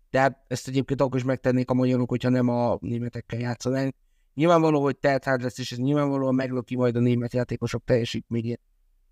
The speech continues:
Futballban hol tartunk szerinted hozzájuk képest? Okozhatunk meg-, e megint olyan meglepetést, mint a Nemzetek Ligájában, ahol el is vertük őket? Vagy szerinted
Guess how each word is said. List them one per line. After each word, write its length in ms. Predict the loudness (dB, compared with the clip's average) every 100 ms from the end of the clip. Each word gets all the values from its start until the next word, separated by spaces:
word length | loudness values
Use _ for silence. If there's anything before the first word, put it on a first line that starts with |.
| _ _ _ _
Futballban 600 | -4 0 4 4 4 2
hol 200 | 4 2
tartunk 400 | 2 0 -2 -4
szerinted 420 | -2 -2 -2 -2
hozzájuk 440 | -4 -2 -2 -4 -2
képest? 500 | -2 -2 -4 -6 -12 _ _ _ _ _ _ _ -6
Okozhatunk 520 | 0 0 0 0 2
meg-, 280 | 2 0 -4 _ _ _ _ _
e 120 | 2
megint 340 | 2 2 2 2
olyan 180 | 2 2
meglepetést, 640 | 0 -2 -2 -4 -6 -4
mint 180 | -2 0
a 180 | 0
Nemzetek 400 | 0 0 -2 -6
Ligájában, 760 | -4 -4 -2 -2 -4 -2 -4 -4 _ _ _
ahol 240 | -2 0
el 60 | 0
is 140 | 0
vertük 360 | -4 -4 -6 -8
őket? 440 | -8 -10 -14 -16 _ _ _ _ _ _ _
Vagy 240 | -2 -2
szerinted 640 | 0 2 2 2 0 0